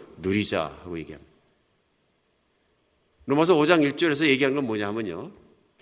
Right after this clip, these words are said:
이제는 우리가 믿음으로 말미암아 예수님을 받아들이고 믿음으로 말미암아 하나님으로 말미암아부터 의롭다 하심을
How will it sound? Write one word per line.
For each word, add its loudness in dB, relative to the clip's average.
이제는 6
우리가 8
믿음으로 8
말미암아 4
예수님을 2
받아들이고 0
믿음으로 2
말미암아 0
하나님으로 2
말미암아부터 -2
의롭다 0
하심을 -2